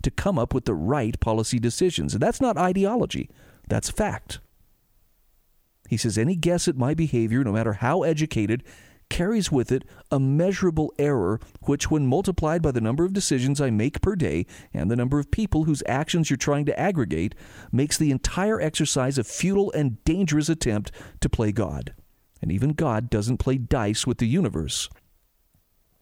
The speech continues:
So the sooner we give up our grand ideas of top-down control through the decisions of wise and insouciant, verified, smart people,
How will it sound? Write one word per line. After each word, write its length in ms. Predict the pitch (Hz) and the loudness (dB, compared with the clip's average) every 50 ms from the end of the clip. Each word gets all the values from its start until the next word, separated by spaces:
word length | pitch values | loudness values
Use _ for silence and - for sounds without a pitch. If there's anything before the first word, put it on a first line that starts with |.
| - - - - - - - - - | -18 -18 -18 -18 -18 -18 -18 -14 -6
So 180 | - - 160 143 | -2 0 2 2
the 80 | 135 | 2
sooner 260 | 131 - - 262 262 220 | 2 2 2 2 4 4
we 120 | 185 175 | 2 2
give 180 | 147 175 175 175 | 2 2 2 2
up 100 | 160 165 | 2 2
our 100 | 147 131 | 0 2
grand 320 | 113 120 131 160 180 175 | 2 2 2 2 2 2
ideas 420 | 165 156 143 120 127 139 143 139 | 2 2 2 2 2 2 2 0
of 100 | 131 101 | -2 0
top-down 500 | - - 156 165 170 - - 147 143 147 | 0 0 0 0 0 0 0 0 0 0
control 480 | 143 - 143 135 - - 110 98 117 - - - - - | 0 0 0 0 0 0 2 2 0 0 -4 -10 -14 -4
through 160 | - 143 143 | -2 0 0
the 100 | 123 127 | 2 2
decisions 680 | 120 120 113 - 151 143 151 165 156 156 160 151 - | 0 0 0 0 0 0 2 2 2 2 2 2 2
of 180 | - 113 95 82 | 0 0 0 -2
wise 560 | 76 87 110 123 135 147 147 151 151 151 139 | 0 0 2 2 2 2 2 2 2 2 0
and 140 | 131 113 117 | 0 0 0
insouciant, 640 | 123 110 - - - 147 156 147 - 151 156 131 110 | 0 0 -2 0 2 2 2 2 0 -2 -2 -2 -2
verified, 600 | 101 101 117 135 147 143 - - 135 131 127 113 | -2 0 2 2 2 0 0 0 0 2 2 2
smart 440 | - - - - 151 175 196 - - | 0 0 0 2 2 2 2 0 0
people, 400 | - 120 101 - 101 131 160 - | -2 -2 0 2 2 2 0 0